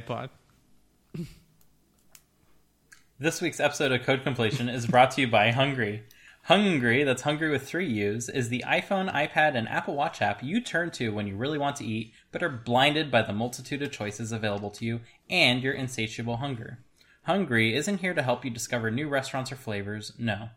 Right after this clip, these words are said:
Speaker 2: It has a much more humble purpose. You tell it about all your favorite restaurants, and it will deploy its cryptographically advanced random number generator, invoked by shaking your phone in frustration,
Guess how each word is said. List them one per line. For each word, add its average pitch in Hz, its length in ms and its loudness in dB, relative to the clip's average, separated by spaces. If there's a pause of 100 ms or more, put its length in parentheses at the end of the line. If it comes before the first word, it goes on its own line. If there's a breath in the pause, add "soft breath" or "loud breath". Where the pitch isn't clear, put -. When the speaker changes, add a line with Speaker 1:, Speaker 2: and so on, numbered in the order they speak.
(320)
Speaker 2:
It 170 60 -8
has 190 180 2
a 190 40 -2
much 185 280 -4
more 190 120 -6 (100)
humble 117 260 0
purpose. - 520 -12 (340 soft breath)
You 190 140 -2
tell 170 300 2
it - 200 -2
about 110 400 4
all 156 280 4
your 127 340 0
favorite 110 320 -2
restaurants, 117 640 -2 (240 soft breath)
and 147 160 -2
it 302 120 -4
will 226 120 -2
deploy 156 360 -2
its - 140 -2
cryptographically 156 920 -2
advanced 131 380 0
random 127 260 0
number 131 220 2
generator, 98 600 0 (280)
invoked 131 400 0
by 107 80 -2
shaking 143 300 -4
your 147 100 -4
phone 120 260 0
in 120 100 0
frustration, 110 680 -4